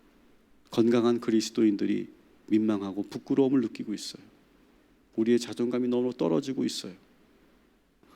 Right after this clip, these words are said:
오늘 그 시대와 오늘 우리가 그렇게, 그렇게 크게 다르지 않다고 저는 보여집니다. 근데 이 모든 것은 하나님이 주관하고 계신다는 거예요. 하나님께서 저울에 달아두고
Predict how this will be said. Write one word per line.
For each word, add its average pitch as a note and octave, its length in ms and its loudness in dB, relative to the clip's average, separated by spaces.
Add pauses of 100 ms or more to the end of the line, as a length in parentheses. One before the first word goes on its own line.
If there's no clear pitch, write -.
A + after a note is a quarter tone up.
(140)
오늘 C3+ 340 4 (220)
그 - 160 0
시대와 C3+ 400 6
오늘 C3 240 6
우리가 C3 380 4
그렇게, C3 340 0
그렇게 B2+ 300 -4
크게 C#3 260 -4
다르지 A#2+ 320 0
않다고 A#2 400 0
저는 A#2 220 -4
보여집니다. G#2+ 560 -8 (1700)
근데 B2 200 4
이 C3 100 6
모든 C#3 380 8
것은 C3+ 400 4 (960)
하나님이 F3 580 -2
주관하고 D3 480 -4
계신다는 - 500 -8
거예요. - 160 -20 (1300)
하나님께서 D3 760 0
저울에 C#3 440 4
달아두고 C#3 640 2